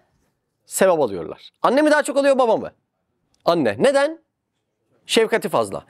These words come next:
Kimin bu alemde şefkati daha fazlaysa hangi işi yaparsa yapsın sevabı daha fazla olacaktır. Şefkatteki sırra bak. Allah Allah. Şefkati fazla olan sevabın da büyüğünü alır götürür.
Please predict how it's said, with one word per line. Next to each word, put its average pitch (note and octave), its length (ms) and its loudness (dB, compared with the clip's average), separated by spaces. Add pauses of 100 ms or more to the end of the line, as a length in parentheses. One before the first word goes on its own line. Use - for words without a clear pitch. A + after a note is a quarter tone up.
(380)
Kimin F#3+ 760 2
bu G3+ 200 0
alemde E3 440 2
şefkati D#3 520 -2
daha D#3+ 140 2
fazlaysa E3 640 -2 (400)
hangi A3 300 2
işi F3+ 180 0
yaparsa F#3+ 320 0
yapsın F#3 220 0
sevabı E3 380 0
daha D#3+ 100 2
fazla C3+ 260 0
olacaktır. - 460 -6 (640)
Şefkatteki E3 540 -2
sırra D#3 300 0
bak. - 260 -6 (500)
Allah B2 220 0
Allah. G#2+ 440 -4 (480)
Şefkati F3 520 0
fazla F3+ 400 0
olan C4+ 400 0 (960)
sevabın A#2 600 0
da F2+ 140 -4
büyüğünü A2+ 280 -2
alır A2+ 240 -4
götürür. - 460 -12